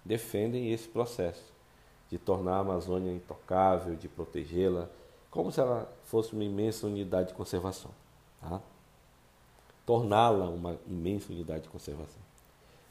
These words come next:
Mas isso é a lógica civilizatória e cultural, como falamos ainda há pouco. Mas tem a outra lógica, a lógica de acumulação, e aí é o capital, a expressão do capital.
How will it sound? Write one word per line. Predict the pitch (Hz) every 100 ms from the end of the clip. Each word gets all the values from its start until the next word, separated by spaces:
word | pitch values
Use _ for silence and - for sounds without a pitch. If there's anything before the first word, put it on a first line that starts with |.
| -
Mas | 104
isso | 127 -
é | 165
a | 147
lógica | 120 127 147 -
civilizatória | 135 - 127 117 117 107 113 117
e |
cultural, | - - 151 117
como | 113 101
falamos | - 104 98 98
ainda | 98 98
há | 104
pouco. | - 73 - -
Mas | 87 107 117
tem | - 95 98 110
a |
outra | 101 98 -
lógica, | - 123 113 101 - - - - - - - _ - _ - -
a | 98
lógica | 92 92 98 - 113
de | 113
acumulação, | 110 120 127 131 - - 101 101 101 92 78 - - -
e | 82
aí | 85
é | 95
o |
capital, | - 110 - - 104 107 101 - - - - - - - - -
a | 90
expressão | - 104 95 - 113
do | 123
capital. | 120 98 - - -